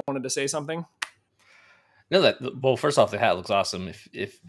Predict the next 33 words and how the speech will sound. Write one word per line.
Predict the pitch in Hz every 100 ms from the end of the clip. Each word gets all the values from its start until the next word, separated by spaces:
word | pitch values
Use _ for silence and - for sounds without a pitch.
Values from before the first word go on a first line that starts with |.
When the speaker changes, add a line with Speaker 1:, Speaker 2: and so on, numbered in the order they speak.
| -
Speaker 2:
obviously, | 101 101 101
if | 98
you're | 117
listening | 107 - 101
on |
the | 87
podcast, | 101 - 90 -
you |
can't | - 101
see | - 95
the | 85
hat. | 101 98 95
Mike's | 98 -
wearing | 95 95
it |
right | 82 82
now, | 85 85
but | 82
if | -
you | 90
go | 90
over | 82
to | 80
Twitter, | - 80
you | 85
can | 87 80
see | - 87
it. | 85 -
It's | 78 - 82
an | 82
image | - 87 85 87
on | 85 82 82
the | 80 78